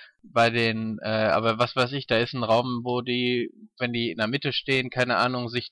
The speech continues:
dann wegen dem Gewicht das öffnet und das eine riesige Falltür ist oder, keine Ahnung, die, der Bo-, die Bodenplatte dreht sich wie auf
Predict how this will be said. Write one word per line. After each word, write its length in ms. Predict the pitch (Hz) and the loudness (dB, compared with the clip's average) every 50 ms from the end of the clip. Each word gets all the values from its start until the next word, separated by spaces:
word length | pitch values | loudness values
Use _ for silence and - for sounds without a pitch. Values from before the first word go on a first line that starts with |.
| _ - | _ 2
dann 320 | 131 123 127 135 127 120 | 2 2 2 0 -4 -2
wegen 180 | 123 120 117 113 | -4 -2 -2 -2
dem 140 | 110 107 | -4 -4
Gewicht 380 | 104 107 104 117 127 123 - - | -4 -4 -4 -4 -4 -4 -4 -8
das 160 | 113 107 - | -8 -6 -4
öffnet 400 | - 127 - - - 123 117 - | -4 -4 -4 -4 -4 -6 -4 -4
und 240 | 104 113 113 107 - | -6 -8 -8 -6 -8
das 160 | 110 104 - | -8 -8 -6
eine 80 | 117 110 | -6 -4
riesige 260 | 117 107 107 98 98 | -4 -4 -4 -6 -8
Falltür 400 | - - 104 104 101 - 104 82 | -6 -4 -4 -4 -4 -6 -8 -8
ist 140 | 95 - - | -8 -8 -8
oder, 240 | - 107 107 101 - - - - - - - _ - | -2 0 0 0 0 -2 -10 -14 -14 -16 -14 _ -4
keine 180 | 123 117 113 | -2 0 2
Ahnung, 260 | 85 92 110 107 107 | 2 2 0 0 -2
die, 180 | 104 107 107 104 - | -2 -2 -4 -2 -2
der 120 | 110 107 | -4 -4
Bo-, 200 | 104 120 117 120 | -4 -4 -4 -4
die 140 | 120 113 110 | -4 -4 -4
Bodenplatte 600 | 104 113 117 120 120 - - 123 113 - - 110 | -4 -4 -4 -4 -6 -4 0 0 0 0 -2 -6
dreht 300 | - 110 113 127 131 - | -4 0 0 0 0 -2
sich 220 | - 117 - - | -4 -8 -6 -4
wie 100 | 117 110 | -2 -2
auf 80 | 104 101 | -2 -2